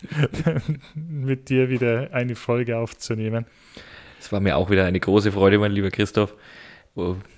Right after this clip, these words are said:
Speaker 2: liebe Hörerinnen, liebe Hörer, bleibt uns gewogen, schaltet wieder ein, wenn's wieder heißt, der Podcast mit beschränkter Haftung, die wundersame Wirtschaftswelt, ist am Start und lasst uns wissen, was euch bewegt über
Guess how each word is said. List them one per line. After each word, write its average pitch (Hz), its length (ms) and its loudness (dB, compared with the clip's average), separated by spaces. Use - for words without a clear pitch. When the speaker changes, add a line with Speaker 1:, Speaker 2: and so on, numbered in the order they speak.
Speaker 2:
liebe 92 360 0
Hörerinnen, 101 400 4
liebe 101 220 2
Hörer, 98 260 0
bleibt - 360 -4
uns 101 120 -6
gewogen, 98 400 0
schaltet 95 280 -2
wieder 80 180 -2
ein, 92 240 -2
wenn's 90 240 -6
wieder 92 160 0
heißt, 90 240 0
der 101 60 -2
Podcast - 520 -4
mit 95 140 -4
beschränkter 95 460 -2
Haftung, 101 420 -2
die 95 100 0
wundersame 95 480 -2
Wirtschaftswelt, - 720 -6
ist - 320 -10
am 101 160 -2
Start - 480 -2
und 95 140 -4
lasst 95 240 -4
uns 92 140 -6
wissen, 90 320 -4
was - 220 -8
euch - 240 -4
bewegt 85 460 -2
über 92 440 -4